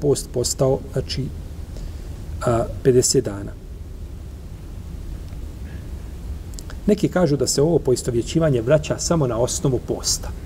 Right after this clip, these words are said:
U smislu, oni su imali post i vi imate post bez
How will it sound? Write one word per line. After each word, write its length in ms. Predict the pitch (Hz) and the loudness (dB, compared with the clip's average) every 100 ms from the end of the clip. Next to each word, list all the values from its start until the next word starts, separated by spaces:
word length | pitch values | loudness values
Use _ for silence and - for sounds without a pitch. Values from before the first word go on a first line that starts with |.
| - | 4
U 80 | 156 | 6
smislu, 500 | 180 185 185 - 143 | 8 8 6 2 4
oni 260 | 220 285 339 | 6 6 4
su 160 | - 277 | 2 2
imali 320 | 285 277 196 - | 4 2 0 6
post 360 | 311 294 - - - - - - 220 | 6 6 2 -6 -16 -16 -16 -4 6
i 140 | 220 | 8
vi 200 | 294 294 | 8 8
imate 380 | 320 311 - 220 | 6 4 4 2
post 520 | - 339 349 - - - - - - - - - - - - - - | 6 8 8 4 -2 -10 -14 -16 -16 -16 -14 -14 -14 -16 -16 -16 -4
bez 520 | 139 147 302 185 - | 4 8 8 6 -2